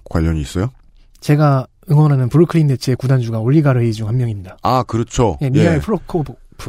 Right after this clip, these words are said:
Speaker 1: 네, 미국에도
Speaker 2: 프로-,
Speaker 1: 상당한 영향력을 끼치고 있죠.
Speaker 2: 네.
Speaker 1: 예,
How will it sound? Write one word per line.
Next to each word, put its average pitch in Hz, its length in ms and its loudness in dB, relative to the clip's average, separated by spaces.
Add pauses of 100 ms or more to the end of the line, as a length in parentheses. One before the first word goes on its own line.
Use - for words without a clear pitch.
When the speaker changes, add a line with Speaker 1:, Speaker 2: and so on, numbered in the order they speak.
(380)
Speaker 1:
네, 101 240 -2
미국에도 175 420 2
Speaker 2:
프로-, 175 180 4
Speaker 1:
상당한 208 560 -2
영향력을 147 420 0
끼치고 160 320 -4
있죠. - 220 -2
Speaker 2:
네. 143 260 -2 (160)
Speaker 1:
예, 87 320 -4